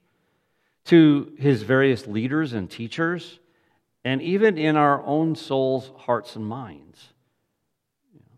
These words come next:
Prophecy is similar to teaching in the New Testament, in other words, that its goal is encouragement and to edify the church. So the proper attitude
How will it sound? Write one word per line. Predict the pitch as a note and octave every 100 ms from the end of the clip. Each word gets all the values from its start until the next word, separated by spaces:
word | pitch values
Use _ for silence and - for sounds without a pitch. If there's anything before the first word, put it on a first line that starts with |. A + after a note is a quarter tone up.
| _ _
Prophecy | C#3+ C3 C3 - B2+
is | G#2
similar | D3+ D3+ A#2
to | F#2
teaching | - F3 - B2+
in | G#2
the |
New | G2+
Testament, | G2+ C#3 C3 A#2+ G#2+ G#2+
in | A2
other | A2+ A2
words, | A2+ A2
that | G#2
its | F#2
goal | F2+ C3 F3+ A2+
is | G#2+ - -
encouragement | G#2 E3 F#3 G2 F#2 - _ _ _ _ _ _ _ -
and | A#2+ A#2+ A#2
to | - B2+
edify | C#3 D#3+ B2 G2+
the | E2+
church. | - E2+ - - - - _ _ _
So | - F#3
the |
proper | - A#3 B3 G3+
attitude | E3 F#3 E3 - G2+ F#2+